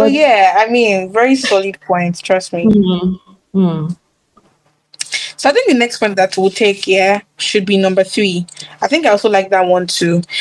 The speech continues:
Speaker 2: So actually, guys, for context sake, right, she actually had fifteen suggestions, but we'll take just seven because of time. <laughs> It's a lot. <laughs>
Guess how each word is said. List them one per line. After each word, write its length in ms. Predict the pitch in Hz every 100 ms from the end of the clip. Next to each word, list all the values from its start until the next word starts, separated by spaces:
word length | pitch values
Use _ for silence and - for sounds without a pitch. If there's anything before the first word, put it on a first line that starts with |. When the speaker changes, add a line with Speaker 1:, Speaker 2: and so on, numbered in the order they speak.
| -
Speaker 2:
So 200 | - -
actually, 380 | 302 392 311 269
guys, 320 | 214 254 226
for 100 | 226
context 500 | 233 294 294 339 277
sake, 260 | - 180 -
right, 300 | 185 185 185
she 220 | - -
actually 260 | 277 277 330
had 180 | 262 233
fifteen 560 | - 208 - - 226
suggestions, 640 | 214 - 175 180 - 170 175
but 140 | 202 214
we'll 120 | 220
take 240 | 269 226
just 260 | 185 185 -
seven 240 | 185 175 175
because 140 | 311 262
of 100 | 190 - _
time. 420 | - 196 190 190 214 277 - -
<laughs> 340 | - - -
It's 140 | 247
a 200 | 262 254
lot. 280 | 254 247 240 - - - _
<laughs> 100 | 494